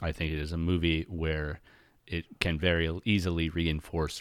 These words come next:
whatever you think going into it. Uh, and maybe I'm being too hard on it because of that, because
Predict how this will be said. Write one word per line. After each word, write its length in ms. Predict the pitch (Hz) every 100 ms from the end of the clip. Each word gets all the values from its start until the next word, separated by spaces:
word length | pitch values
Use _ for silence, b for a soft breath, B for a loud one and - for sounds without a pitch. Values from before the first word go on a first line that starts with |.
| - -
whatever 420 | 80 85 82 80
you 240 | 76 78
think 480 | - - 76 - - 147
going 260 | 85 76 71
into 300 | 71 78 -
it. 100 | - - - _ _ _ B B B B B B -
Uh, 260 | 80 73 69 - - - _ _ _ _ _ _ _ _ _ _ _ _ - b b b b b b b b -
and 480 | 98 101 101 95
maybe 240 | 90 98 110
I'm 140 | 104
being 240 | 98 101 92
too 200 | - 92
hard 300 | - 123 110
on 140 | 90
it 180 | 87 90
because 320 | 90 - 87 -
of 140 | 95
that, 420 | 85 80 - - - _ _ _ _ -
because 800 | 80 - 80 78 78 - -